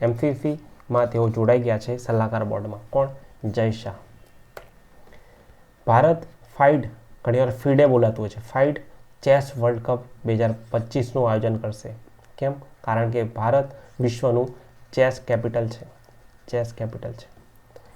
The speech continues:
ઇમેજમાં તમારી સામે કોણ છે જેમને ટાટા સ્ટીલ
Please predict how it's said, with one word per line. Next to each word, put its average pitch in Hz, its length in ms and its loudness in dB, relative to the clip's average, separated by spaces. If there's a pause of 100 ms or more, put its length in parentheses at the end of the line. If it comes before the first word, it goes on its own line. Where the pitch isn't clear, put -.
(140)
ઇમેજમાં 147 460 4
તમારી 143 260 0
સામે 147 220 -2
કોણ 151 240 0
છે 123 200 -12 (340)
જેમને 123 360 0 (640)
ટાટા 131 400 2
સ્ટીલ 131 440 -2